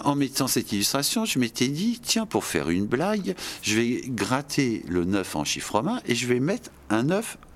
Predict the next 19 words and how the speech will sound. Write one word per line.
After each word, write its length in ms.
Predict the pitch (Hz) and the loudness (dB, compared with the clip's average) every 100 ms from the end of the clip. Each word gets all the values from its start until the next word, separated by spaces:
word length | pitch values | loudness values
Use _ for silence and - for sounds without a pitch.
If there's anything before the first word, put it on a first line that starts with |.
| - | -4
en 80 | 127 | -2
chiffre 320 | - 180 - | 0 -2 2
arabe 300 | 117 147 202 - - - | 2 2 -2 -6 -12 -10
qui 140 | - | 0
rappelle 360 | 120 123 - 233 | 2 2 2 2
le, 220 | 170 113 | 2 2
le 160 | 101 101 | 2 0
titre 380 | - 196 - 175 | 0 -2 2 2
du 160 | 175 | 2
livre, 220 | - 170 | 0 0
voilà, 220 | 98 98 110 | 0 0 0
pour 160 | - | -4
faire 180 | - 73 | -2 -2
une, 180 | 67 64 76 | -2 -4 0
une 160 | 110 | 0
blague. 380 | 98 67 87 - - | 2 0 -2 -4 -6
Bon. 100 | 73 - - - - - - | -6 -6 -6 -6 -8 -10 0
Et, 200 | 139 147 | 2 2
euh, 720 | 135 120 113 104 98 90 | 0 0 0 2 2 2